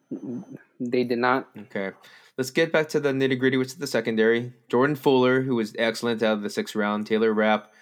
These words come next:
Speaker 2: Terrell Burgess, Nick Scott, they're all pretty solid. Uh, then you have some other guys in J R Reed, Juju Hughes.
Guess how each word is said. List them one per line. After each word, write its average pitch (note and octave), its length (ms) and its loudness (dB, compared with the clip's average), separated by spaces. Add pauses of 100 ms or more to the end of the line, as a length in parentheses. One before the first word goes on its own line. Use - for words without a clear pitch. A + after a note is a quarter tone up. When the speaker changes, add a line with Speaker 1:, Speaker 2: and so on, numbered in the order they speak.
(240)
Speaker 2:
Terrell A#2+ 280 2
Burgess, A2+ 500 0
Nick A#2 160 -2
Scott, A2 460 0
they're A#2 120 4
all A#2 180 2
pretty A#2+ 220 0
solid. A#2 540 2 (400)
Uh, G#2+ 240 2
then B2+ 160 -2
you C3 100 0
have B2 120 0
some A#2+ 160 -4
other A2 140 0
guys G#2 320 0
in G2 180 -10
J G#2+ 180 2
R G#2 180 2
Reed, G2+ 300 -2
Juju G2+ 320 -6
Hughes. G#2 800 -4